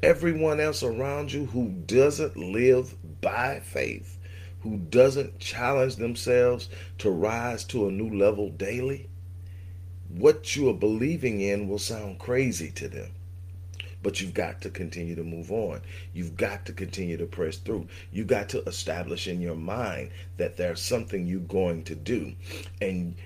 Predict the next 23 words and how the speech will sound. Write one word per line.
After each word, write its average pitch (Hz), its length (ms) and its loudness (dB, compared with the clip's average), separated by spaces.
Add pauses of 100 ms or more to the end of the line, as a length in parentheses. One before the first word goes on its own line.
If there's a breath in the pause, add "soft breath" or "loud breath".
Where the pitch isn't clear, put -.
and 101 160 -2
people 90 300 -4
ask 90 320 -6
me, 76 280 -8
you - 120 -6
know, 85 160 -4
well, 82 300 -2 (200 loud breath)
you 170 100 -2
know, 123 120 6
people 127 260 -2
ma-, 120 140 -2 (160)
you 127 120 -2
know, 95 120 2
make 107 260 -2
the 104 140 2
assumptions, 90 540 -2
and 85 120 -2
they 92 80 -2
say 104 240 -2
all 80 220 -2
the 87 80 -10
time 90 360 -6
that, 80 220 -4